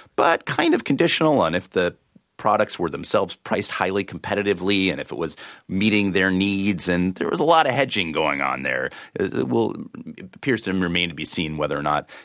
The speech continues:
it leads that way. One of the things that you're kind of indicating, Darlene, it seems to me, is also these were things that were reached, uh, after the administration managed to sort of, uh, leverage things to a place of crisis. And it is a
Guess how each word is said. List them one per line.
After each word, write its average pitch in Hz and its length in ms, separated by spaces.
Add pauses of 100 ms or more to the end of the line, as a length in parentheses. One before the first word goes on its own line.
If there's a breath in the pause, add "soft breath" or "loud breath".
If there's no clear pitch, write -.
it - 160
leads 101 260
that 85 160
way. 78 140
One 98 200
of 98 60
the - 60
things 85 280
that 76 120
you're 85 120
kind 73 200
of 73 60
indicating, 82 440
Darlene, 71 460 (300 loud breath)
it - 140
seems 78 180
to - 60
me, 76 80
is 71 100
also 80 280
these 90 240
were 95 80
things 92 300
that 80 100
were 78 120
reached, 85 420 (320 loud breath)
uh, 69 200 (440)
after 98 480
the 80 80
administration 82 560
managed 78 320
to 76 160
sort 71 220
of, 71 260
uh, 69 360 (180 loud breath)
leverage 98 400
things 82 220
to - 120
a 67 60
place - 340
of 87 80
crisis. - 600
And 73 100
it 71 100
is 76 220
a 69 220